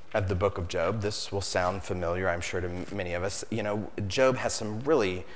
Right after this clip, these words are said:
rough, uh, terrible, in some sense, things happen to him. And at the end of it, at the end of just the first chapter, we hear this about him.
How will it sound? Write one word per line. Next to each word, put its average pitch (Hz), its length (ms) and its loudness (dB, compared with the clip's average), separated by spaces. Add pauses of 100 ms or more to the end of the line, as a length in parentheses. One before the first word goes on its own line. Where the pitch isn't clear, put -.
(380)
rough, 104 500 8 (600)
uh, 104 240 4
terrible, 110 460 8
in 95 60 -2
some 98 180 0
sense, 95 240 -2
things 104 260 0
happen 110 400 0
to 95 80 -2
him. 101 220 0
And 101 80 0
at 113 100 -2
the 139 180 0
end 185 220 4
of 107 100 2
it, 95 140 2
at 95 100 -2
the 127 140 -2
end 180 220 2
of 110 160 0
just 165 280 2
the 170 80 4
first 147 380 0
chapter, 139 400 0
we 101 160 0
hear 117 220 2
this 113 200 0
about 90 300 0
him. 87 200 -4